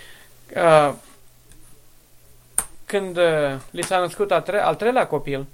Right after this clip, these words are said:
mi-aduc aminte că au dus copilul în, în, în România și îți dai seama că nu, nu mai văzusem niciodată un,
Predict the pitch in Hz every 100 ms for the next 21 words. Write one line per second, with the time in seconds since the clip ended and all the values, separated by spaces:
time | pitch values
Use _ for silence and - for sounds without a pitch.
0 | - - - - - - 170 196 226 185
1 | 202 208 160 160 139 113 - 170 165 202
2 | - 180 196 190 170 151 143 156 147 147
3 | 151 143 151 196 135 - - - - -
4 | - - 175 165 - - - 156 190 190
5 | 156 139 160 180 170 147 - - - -
6 | - - 160 175 196 180 170 - 160 185
7 | 175 190 170 151 147